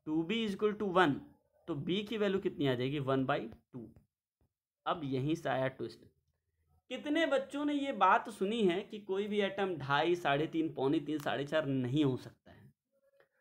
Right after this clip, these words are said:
अगर आप सभी ने सुना है तो आप बिल्कुल सही सुने हो बच्चों, ऐसा नहीं हो सकता है। कोई भी एटम ढाई, साढ़े तीन, साढ़े चार, साढ़े पाँच ऐसा नहीं हो सकता है।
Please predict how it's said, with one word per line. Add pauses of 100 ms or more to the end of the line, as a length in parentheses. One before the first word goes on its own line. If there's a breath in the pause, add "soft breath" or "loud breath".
(120)
अगर
आप
सभी
ने
सुना
है
तो
आप
बिल्कुल
सही
सुने
हो
बच्चों, (360 loud breath)
ऐसा
नहीं
हो
सकता
है।
कोई
भी
एटम
ढाई,
साढ़े
तीन,
साढ़े
चार,
साढ़े
पाँच
ऐसा
नहीं
हो
सकता
है।